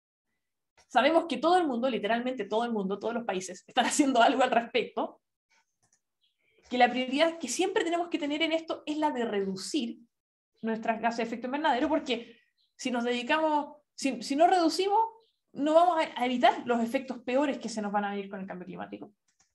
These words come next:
Y que de todas maneras, cada uno de nosotros tiene que encontrar su propia forma única de ayudar al problema.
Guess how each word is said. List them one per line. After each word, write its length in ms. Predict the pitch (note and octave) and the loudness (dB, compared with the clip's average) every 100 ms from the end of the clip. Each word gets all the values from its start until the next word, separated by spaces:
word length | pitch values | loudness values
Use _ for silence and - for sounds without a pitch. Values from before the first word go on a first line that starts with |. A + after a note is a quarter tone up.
| _ _ _ _ _ - | _ _ _ _ _ -16
Y 100 | B3+ | -2
que 120 | C#4+ | 0
de 60 | C#4+ | 2
todas 260 | D#4+ G4 E4+ | 0 -2 0
maneras, 360 | D#4 E4 F4+ - _ _ | -2 0 -2 -6 _ _
cada 300 | E4 G4+ G4 | -6 0 0
uno 160 | D#4 D#4+ | 0 -2
de 60 | |
nosotros 300 | D4+ D#4 E4 | -2 -2 -2
tiene 160 | D#4+ D4+ | -2 -4
que 80 | D4+ | -4
encontrar 380 | B3+ A#3+ D#4 - | -4 -2 -2 -2
su 320 | - E4+ E4+ | 0 0 2
propia 260 | D#4+ D#4+ | -2 -2
forma 380 | D#4 D4 D4 C#4+ | -2 -2 0 -2
única 420 | C#4 D4 D#4+ E4+ F4 - - | 0 0 0 -2 -2 -14 -2
de 120 | B3+ | 2
ayudar 360 | C#4+ C#4+ B3 B3 | 4 4 4 4
al 140 | A#3 | 2
problema. 480 | G3+ F3+ D#3 D3+ | -2 -4 -6 -10